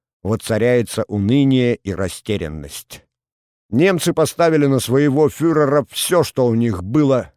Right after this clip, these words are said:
как на зеро в рулетке — и теперь им предстоит платить по счетам. Преемник бешеного Адика, хитрый Рейнхард, продаст их, скупит по дешёвке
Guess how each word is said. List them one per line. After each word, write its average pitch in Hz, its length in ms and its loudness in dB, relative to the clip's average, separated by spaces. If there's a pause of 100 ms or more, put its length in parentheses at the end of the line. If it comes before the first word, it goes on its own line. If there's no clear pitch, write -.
(140)
как 139 220 0
на 135 160 2
зеро 143 400 2
в 101 80 -4
рулетке — 135 720 0 (600)
и 101 120 -4
теперь 139 320 0
им 127 160 2
предстоит 110 800 -4 (400)
платить 95 720 -6
по 95 100 -6
счетам. - 680 -10 (400)
Преемник 156 560 0
бешеного 127 580 -2
Адика, 123 560 -4 (340)
хитрый 135 540 -2
Рейнхард, 147 720 -4 (460)
продаст 170 640 -2
их, - 240 -10 (180)
скупит - 540 -2
по 135 100 -2
дешёвке 139 640 -2